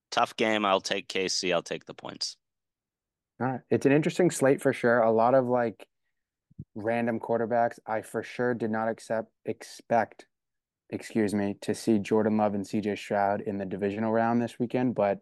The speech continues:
Speaker 1: Yeah.
Speaker 2: love to see the young guys thrive. So we'll see what happens.
Speaker 1: Absolutely. All right, that, that's it, right? That was four?
Speaker 2: Yep, that's it.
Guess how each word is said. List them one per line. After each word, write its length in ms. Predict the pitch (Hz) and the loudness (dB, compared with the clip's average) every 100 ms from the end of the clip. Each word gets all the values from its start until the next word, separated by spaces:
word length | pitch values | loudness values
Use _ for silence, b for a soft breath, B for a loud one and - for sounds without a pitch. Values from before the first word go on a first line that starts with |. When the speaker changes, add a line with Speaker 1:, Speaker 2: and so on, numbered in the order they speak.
| - | -2
Speaker 1:
Yeah. 220 | 85 76 - _ _ _ - | -2 -2 -6 _ _ _ -2
Speaker 2:
love 260 | 117 120 | 2 2
to 120 | 117 123 | 0 -4
see 200 | - 123 | -2 0
the 80 | |
young 220 | 117 110 117 | 0 0 -2
guys 300 | 113 113 - | -2 -2 -4
thrive. 440 | 107 113 101 85 | -4 -4 -4 -8
So 380 | - 98 95 - _ _ _ | -12 -8 -8 -12 _ _ _
we'll 80 | 98 | -8
see 120 | 120 | -2
what 100 | 104 | 0
happens. 360 | 101 95 90 _ _ _ _ _ _ | -2 -4 -12 _ _ _ _ _ _
Speaker 1:
Absolutely. 580 | 78 76 - 80 76 73 - _ _ _ _ _ _ _ | -4 -4 -2 -4 -4 -6 -10 _ _ _ _ _ _ _
All 60 | 95 | 4
right, 140 | 127 92 | 4 6
that, 260 | 104 110 | 4 2
that's 220 | 107 - | 0 0
it, 160 | 123 90 | 2 2
right? 180 | 92 92 | 2 2
That 100 | 95 | 2
was 120 | 92 | 0
four? 320 | - 107 123 - _ _ _ _ _ _ _ _ _ _ _ _ _ - | 0 0 0 -4 _ _ _ _ _ _ _ _ _ _ _ _ _ 0
Speaker 2:
Yep, 220 | 117 - | 2 2
that's 220 | 113 107 | 0 0
it. 180 | 117 110 | 0 0